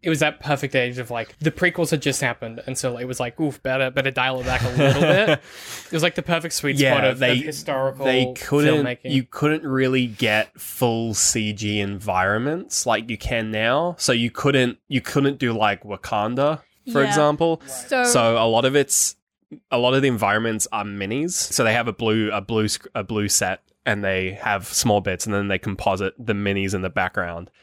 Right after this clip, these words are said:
Speaker 1: Cool.
Speaker 2: And they'll put, like, little actors in the background as well to make it look more lively, and it is incredible.
Speaker 3: Like, you, do you,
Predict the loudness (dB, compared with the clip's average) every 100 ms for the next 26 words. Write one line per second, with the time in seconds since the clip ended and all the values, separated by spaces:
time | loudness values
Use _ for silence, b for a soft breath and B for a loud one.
0 | B B -6 0 0 2 2 2 0 2
1 | 4 4 2 -2 -2 -4 -2 -2 -4 -4
2 | -6 -2 -2 0 -2 -2 -6 -4 -2 -2
3 | -4 -4 -4 -6 -8 -8 -8 -8 -6 -6
4 | -8 -8 -4 -4 -6 -10 -16 -20 -20 _
5 | -14 -2 0 2 2 2 0 -2 -4 -2
6 | 0 -2 -6